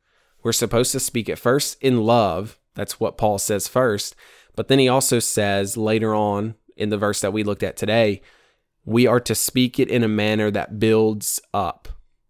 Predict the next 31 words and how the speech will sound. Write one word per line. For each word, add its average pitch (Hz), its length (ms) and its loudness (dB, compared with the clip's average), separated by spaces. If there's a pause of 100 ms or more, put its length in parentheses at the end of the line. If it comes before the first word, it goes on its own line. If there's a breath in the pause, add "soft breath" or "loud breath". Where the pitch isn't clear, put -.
(560)
So - 140 -6
we 101 100 0
aren't 127 280 2
to 131 100 -2
let 127 220 2
any 127 160 2
corrupting 135 440 0
talk 98 240 -2
come 107 140 -4
out 101 140 0
of 107 80 0
our 110 80 0
mouths, 90 560 -6 (440)
but - 260 2
only 123 540 6
that 85 380 -6 (380)
which 110 180 0
is 101 120 -2
building 98 380 0
up. 80 280 -6 (880)
What 151 180 4
is 180 140 4
the 139 260 4
ultimate 135 580 4
thing 104 640 0 (380)
that 110 240 -2
builds 107 280 2
up 101 200 0
people? 71 440 -4 (880)
It's 131 200 -2
love. 110 680 -2